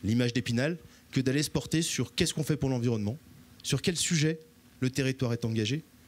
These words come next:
et quelles sont nos forces, quelles sont nos valeurs sur le territoire. Et là, on commencera à toucher justement ces publics qui sont de plus en plus sensibles. Et déjà avant la crise du covid, c'était déjà quelque chose qui était prégnant. Les gens veulent profiter du territoire dans lequel ils vont, ils veulent le connaître,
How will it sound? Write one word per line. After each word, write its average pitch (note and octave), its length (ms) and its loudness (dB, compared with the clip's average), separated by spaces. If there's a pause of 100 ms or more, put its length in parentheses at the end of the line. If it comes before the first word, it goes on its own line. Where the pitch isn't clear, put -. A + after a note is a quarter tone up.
(120)
et A#2 60 0
quelles D#3 140 -2
sont E3 160 -2
nos B2+ 100 0
forces, - 480 -4 (340)
quelles B2+ 120 -2
sont D#3 140 -2
nos A2+ 120 0
valeurs A#2 420 -2
sur - 100 -6
le E2+ 60 -6
territoire. E2+ 440 -6 (1000)
Et A2 80 2
là, E3+ 220 0 (320)
on A2+ 80 -2
commencera B2+ 400 -2
à A2+ 40 0
toucher B2+ 380 -2 (180)
justement A#2+ 400 0
ces A#2+ 140 -2
publics B2 300 -4
qui - 60 -4
sont A2+ 100 -4
de G2+ 40 -6
plus C#3 140 -2
en D3 60 0
plus C3 140 -4
sensibles. C3+ 360 -4 (460)
Et G2 80 -2
déjà C3+ 340 2
avant B2+ 160 0
la B2 80 0
crise G#2+ 220 -6
du A#2 80 -2
covid, A#2+ 260 0
c'était A2+ 220 -2
déjà A2 120 0
quelque A2+ 140 -2
chose - 140 -4
qui - 80 -4
était A2 160 -2
prégnant. B2 400 -4 (420)
Les A#2+ 140 2
gens D3+ 160 2
veulent C3 260 0 (160)
profiter D#3 540 0
du C3 100 0
territoire B2+ 380 0
dans B2+ 80 -2
lequel A#2 260 0
ils A#2 80 4
vont, B2 100 2
ils A2+ 80 0
veulent A2+ 120 2
le A2+ 100 2
connaître, C#3 500 -2